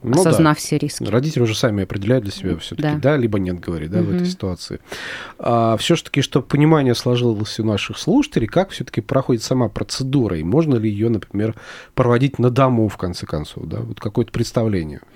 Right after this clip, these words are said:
Speaker 1: может, да.
Speaker 2: Эм, это обычное взятие крови из вены, то есть вы приходите в медицинский офис, э, оформляетесь в зоне ресепшн,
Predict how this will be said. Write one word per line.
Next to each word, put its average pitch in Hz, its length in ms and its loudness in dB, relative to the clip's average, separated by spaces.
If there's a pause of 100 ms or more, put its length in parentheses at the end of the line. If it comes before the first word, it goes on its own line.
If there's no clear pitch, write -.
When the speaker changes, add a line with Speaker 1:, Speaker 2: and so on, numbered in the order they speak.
Speaker 1:
может, - 560 -10
да. - 160 -4
Speaker 2:
Эм, - 440 -4 (120)
это 226 400 6
обычное 202 720 6
взятие 170 520 4
крови 156 560 4
из 165 240 4
вены, 147 540 6 (260)
то - 60 -2
есть - 140 -2
вы 208 120 6
приходите 156 480 2
в 135 60 0
медицинский 156 640 2
офис, 208 680 4
э, 151 340 4
оформляетесь 160 760 2
в 139 40 -6
зоне 151 240 6
ресепшн, 214 640 0